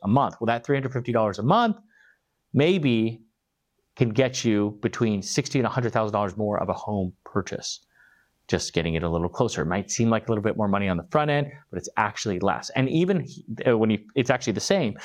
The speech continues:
when you factor how much you're spending in gas, not including any maintenance on the car. And so here's another thing. Part of that increased cost, you'll get increased tax benefits as well.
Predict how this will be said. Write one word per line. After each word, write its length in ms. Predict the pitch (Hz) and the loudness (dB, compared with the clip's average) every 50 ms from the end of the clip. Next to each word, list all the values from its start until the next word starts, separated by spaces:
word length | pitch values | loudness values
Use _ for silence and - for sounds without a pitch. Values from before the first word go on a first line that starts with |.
| - - - | -14 -6 -2
when 100 | 120 117 | 0 0
you 60 | 113 | 2
factor 260 | - 135 117 - - 110 | 2 0 0 0 -2 -4
how 100 | - 120 | -2 -2
much 180 | 110 101 - | -2 -2 -4
you're 100 | - 101 | -8 -10
spending 320 | - - - 107 98 92 95 | -8 -4 -4 -4 -4 -4 -6
in 100 | 90 90 | -4 0
gas, 400 | 98 107 95 78 - - - - _ _ _ _ - | 0 0 0 0 -6 -10 -14 -20 _ _ _ _ -2
not 300 | 113 113 120 120 120 117 | 0 2 2 4 2 0
including 520 | 113 - - 127 120 110 107 107 101 - - | -2 -2 0 0 0 2 0 -2 -2 -4 -4
any 180 | 113 104 104 101 | -2 0 0 2
maintenance 560 | 101 101 107 107 107 101 92 85 - - - - | 2 0 0 -2 -4 -4 -4 -4 -6 -10 -14 -10
on 140 | - 95 87 | -6 -4 -4
the 80 | 78 78 | -4 -4
car. 340 | - - 95 - - - - _ _ _ _ _ _ _ _ _ _ _ _ _ _ _ _ _ _ _ _ _ _ _ _ _ _ _ _ _ _ _ - - | -2 -2 -2 -2 -4 -8 -16 _ _ _ _ _ _ _ _ _ _ _ _ _ _ _ _ _ _ _ _ _ _ _ _ _ _ _ _ _ _ _ -2 0
And 120 | 143 143 | 0 0
so 200 | - - 170 147 | 2 2 2 2
here's 240 | 131 175 180 160 139 | 4 2 2 2 2
another 200 | 143 196 220 180 | 2 2 2 0
thing. 240 | 127 - 98 78 - - _ - _ _ _ _ _ - | 0 -4 -6 -8 -8 -14 _ -20 _ _ _ _ _ -6
Part 280 | - - 170 190 190 | 0 2 2 2 2
of 120 | 202 202 139 | 0 2 2
that 200 | 139 131 131 - | 2 2 2 0
increased 480 | 147 143 147 143 - 147 123 104 - - | 2 0 2 2 2 0 0 0 -2 -4
cost, 360 | - - 190 175 135 110 - | -2 0 2 2 2 0 0
you'll 120 | - 110 98 | -2 0 0
get 260 | 113 87 101 101 107 - | 0 -2 -2 -4 -4 -2
increased 500 | 127 120 110 - 113 107 98 - - _ | -2 -2 0 0 -2 -2 -4 -4 -14 _
tax 420 | - - - 90 85 - - - - _ - | -12 -8 -6 -6 -6 -8 -10 -16 -16 _ -8
benefits 480 | 113 117 147 165 - - - - - - | -4 0 0 0 0 -2 -6 -8 -6 -6
as 160 | 85 90 - | -6 -2 0
well. 300 | 131 156 160 107 - | 0 2 2 0 -4